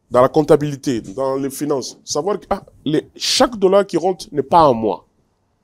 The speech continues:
Et pensez aussi que si cette entité dans laquelle je travaille, pour que je puisse continuer à travailler, il faut que cette entité existe. Donc j'ai intérêt à bien gérer les choses.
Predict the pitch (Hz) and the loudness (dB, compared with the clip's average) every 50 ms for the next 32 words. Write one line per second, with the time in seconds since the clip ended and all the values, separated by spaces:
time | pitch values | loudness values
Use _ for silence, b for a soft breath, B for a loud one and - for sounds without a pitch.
0 | _ _ _ _ _ _ _ _ _ b b b b b b b - 156 156 - | _ _ _ _ _ _ _ _ _ b b b b b b b -4 -4 0 2
1 | 185 175 170 - 247 247 226 196 - 220 190 - 185 185 - - - 233 226 - | 2 4 4 4 4 2 2 0 0 -2 -2 -4 -2 0 2 0 2 2 2 0
2 | - 220 - 196 180 - - 156 139 196 185 175 156 151 135 139 180 185 165 156 | 0 0 -2 -4 -6 -6 -8 -8 -6 -4 -2 -2 -2 -4 -4 -6 -8 -8 -6 -8
3 | 135 - - 131 127 131 127 120 113 - _ _ _ _ _ _ _ _ _ - | -10 -8 -8 -8 -6 -4 -6 -6 -6 -10 _ _ _ _ _ _ _ _ _ -6
4 | - 214 - 226 190 170 175 - - 220 208 - - 185 160 147 156 175 190 180 | -6 -2 0 0 2 0 0 -2 -2 0 0 0 0 0 -4 -4 -2 0 0 0
5 | - - 156 135 131 143 170 165 220 208 180 165 - 190 185 170 156 135 127 123 | 0 0 -6 -2 -2 -2 -2 -2 -4 -8 -8 -6 -6 -6 -4 -4 -6 -8 -8 -8
6 | - 170 143 113 107 113 113 - - - - _ b b b b b b b b | -6 -6 -6 -6 -8 -6 -8 -8 -8 -8 -18 _ b b b b b b b b
7 | 143 120 120 - 196 233 247 240 220 - - 190 170 165 185 202 - - 143 139 | -6 -4 0 4 6 6 8 6 4 4 2 2 2 2 2 -2 0 -2 -2 0
8 | 139 170 196 196 185 151 160 147 151 147 135 113 - - 110 107 101 - | 4 6 6 6 6 4 4 4 4 4 2 0 -4 -6 -10 -12 -14 -14